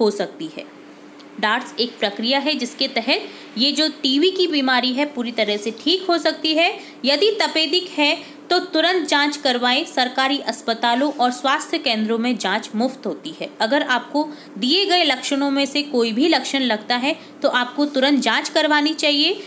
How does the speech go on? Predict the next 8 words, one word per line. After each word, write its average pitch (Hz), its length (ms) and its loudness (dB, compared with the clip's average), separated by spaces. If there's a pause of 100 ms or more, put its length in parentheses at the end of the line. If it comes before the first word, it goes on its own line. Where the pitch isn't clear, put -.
(140)
सरकारी 330 520 2
अस्पतालों 302 720 2
और 262 140 0
स्वास्थ्य 277 440 0
केंद्रों 226 380 -2
में 240 160 0
इसकी - 280 -4
जांच 233 400 -2